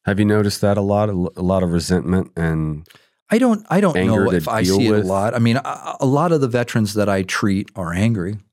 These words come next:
Speaker 1: Yeah.
Speaker 2: I mean, we're all angry at something.
Speaker 1: Yeah.
Speaker 2: Right? And we're in that age now where in the mental health community, we have to very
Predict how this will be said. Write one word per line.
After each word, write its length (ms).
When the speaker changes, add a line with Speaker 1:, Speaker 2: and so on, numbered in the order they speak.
Speaker 1:
Yeah. 140
Speaker 2:
I 40
mean, 140
we're 140
all 180
angry 300
at 80
something. 440
Speaker 1:
Yeah. 260
Speaker 2:
Right? 400
And 200
we're 140
in 100
that 140
age 320
now 260
where 200
in 80
the 80
mental 260
health 220
community, 480
we 100
have 120
to 80
very 500